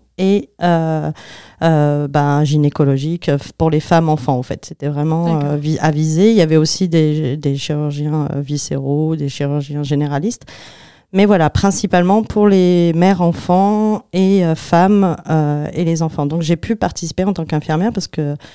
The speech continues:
Speaker 1: euh, pour parler de l'association Palmed, c'est une association en fait Palmed pour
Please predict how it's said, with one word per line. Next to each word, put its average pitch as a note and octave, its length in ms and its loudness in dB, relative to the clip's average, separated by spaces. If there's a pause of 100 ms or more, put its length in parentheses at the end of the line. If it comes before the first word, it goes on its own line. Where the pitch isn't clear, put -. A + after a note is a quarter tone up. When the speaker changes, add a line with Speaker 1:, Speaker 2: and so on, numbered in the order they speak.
(380)
Speaker 1:
euh, D3+ 220 2
pour D#3+ 260 -2
parler E3+ 240 0
de E3+ 80 -2
l'association D#3+ 540 -2
Palmed, F3 360 2
c'est D#3+ 200 -6
une D#3 120 2
association D#3+ 720 -2
en D#3 60 -2
fait - 260 -4
Palmed D#3+ 460 0
pour D3 260 -6